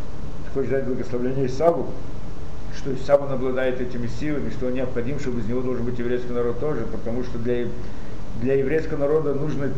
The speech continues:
силы, сила Исава, да? Это то, что ты говоришь. Так вот, знай, говорит он ему, я тоже обладаю этими силами.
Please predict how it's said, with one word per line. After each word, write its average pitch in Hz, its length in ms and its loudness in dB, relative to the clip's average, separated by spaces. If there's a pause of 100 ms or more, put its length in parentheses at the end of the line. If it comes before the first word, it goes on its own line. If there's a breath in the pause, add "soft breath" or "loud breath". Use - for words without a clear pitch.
силы, 190 460 0
сила 180 340 2
Исава, 202 500 6 (1300)
да? 170 240 6 (720)
Это 190 220 8
то, 196 120 2
что - 120 0
ты 165 80 0
говоришь. 180 500 2 (1160)
Так 135 160 0
вот, 160 220 0
знай, 226 260 10
говорит 160 480 4 (260)
он 127 200 0
ему, 107 320 0 (920)
я 151 160 10
тоже 185 280 2
обладаю 120 420 0
этими 101 200 0
силами. - 580 0